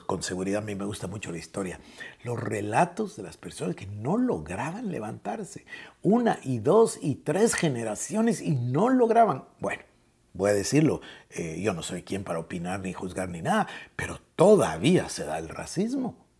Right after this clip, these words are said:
Acabamos de ver ese movimiento de Black Lives Matter. Eh, todavía, y estamos en el siglo veintiuno, es muy difícil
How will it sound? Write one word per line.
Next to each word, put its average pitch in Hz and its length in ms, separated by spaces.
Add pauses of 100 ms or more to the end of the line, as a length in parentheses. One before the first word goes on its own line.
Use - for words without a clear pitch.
(120)
Acabamos 101 560
de 85 80
ver 90 140
ese 98 180
movimiento 87 560
de 82 180 (460)
Black 104 380
Lives 92 420
Matter. 139 420 (440)
Eh, 98 420
todavía, 156 640
y 120 80
estamos 185 320
en 180 80
el 147 100
siglo 190 280
veintiuno, 180 580 (580)
es 165 220
muy 226 720
difícil 147 1160